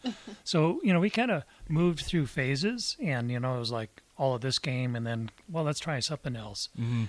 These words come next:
Speaker 1: And, uh, you know, um, that, that occupied most of the time, you know, to begin with. We all kinda caught up on, well, what was your last week like? What, what do you got coming up this coming week, you know, either with family, trips,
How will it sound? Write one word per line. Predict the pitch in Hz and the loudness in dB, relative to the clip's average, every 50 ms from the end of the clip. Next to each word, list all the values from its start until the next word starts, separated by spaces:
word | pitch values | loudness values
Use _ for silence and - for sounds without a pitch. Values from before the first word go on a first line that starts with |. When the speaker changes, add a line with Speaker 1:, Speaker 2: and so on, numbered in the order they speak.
| - - - | -4 -4 0
Speaker 1:
And, | 208 143 127 120 117 117 113 | 2 2 2 2 0 0 0
uh, | 120 120 117 113 113 110 - _ _ _ _ _ _ _ _ _ _ _ - - _ _ _ | 0 0 0 -2 -2 -4 -8 _ _ _ _ _ _ _ _ _ _ _ -20 -20 _ _ _
you | - 165 147 | -4 -2 2
know, | 139 139 147 147 143 | 2 4 4 4 4
um, | 135 127 123 120 113 123 143 202 - _ - 349 330 | 4 4 2 0 0 -2 -4 -6 -8 _ -14 -6 -2
that, | 240 247 466 339 220 165 160 175 | -2 -2 0 0 2 0 2 2
that | 165 151 139 | 4 4 4
occupied | 139 135 127 - 139 139 131 | 4 4 2 0 -2 0 2
most | 131 143 143 - | 2 2 0 0
of | 156 - | -4 -6
the | - | -4
time, | 127 131 135 139 147 151 165 208 - _ | -2 0 0 0 0 -2 -4 -6 -10 _
you | - 180 | -4 0
know, | 147 139 135 | 0 2 2
to | 131 131 | 0 0
begin | 117 131 127 139 139 139 | -2 0 2 4 4 4
with. | 139 143 135 123 | 4 2 2 0
We | 135 127 | -2 0
all | 123 127 127 123 | 0 0 0 0
kinda | - - - 131 117 | -2 -2 -4 -4 -4
caught | - - - 131 123 | -4 -4 -2 0 0
up | 123 127 - - | 0 -2 -2 -2
on, | 127 117 113 113 107 - - - - - - | -2 -2 -2 -2 -6 -8 -12 -20 -20 -14 -8
well, | - 147 | -6 -4
what | 123 123 127 | -2 -2 -2
was | 123 123 123 | -2 -2 -4
your | 123 113 113 139 185 _ _ _ _ _ _ _ _ - | -4 -6 -6 -8 -12 _ _ _ _ _ _ _ _ -6
last | 233 175 131 127 127 - - | -2 0 2 2 0 0 -2
week | 165 143 135 - | -2 -4 -4 -4
like? | 143 120 113 120 123 117 - - _ _ _ _ _ _ _ _ _ - - | -6 -6 -4 -6 -6 -8 -10 -16 _ _ _ _ _ _ _ _ _ -12 -8
What, | 156 139 - - | -8 -8 -8 -4
what | - 185 | -2 0
do | 156 | 0
you | 135 | 2
got | 139 123 120 - | 0 0 -2 -2
coming | - 139 127 120 | -4 -2 -2 -2
up | 120 123 - - | -2 -4 -6 -6
this | - 135 - - - - - _ _ _ - - - - _ - | -6 -4 -2 -2 -4 -4 -8 _ _ _ -20 -20 -20 -20 _ -2
coming | - 160 151 143 135 | 0 2 4 4 4
week, | 139 139 139 143 139 - - | 4 4 2 2 0 -4 -4
you | 139 | -2
know, | 131 127 | 0 0
either | 131 131 127 | 0 0 -2
with | 113 110 - | -4 -6 -8
family, | - - 151 131 127 127 131 131 127 123 127 113 - | -8 -6 -4 -2 -2 -2 -2 -2 -2 -2 -4 -6 -6
trips, | - - 143 127 127 - - - - - - | -6 -4 -4 -4 -4 -4 -4 -4 -2 -4 -6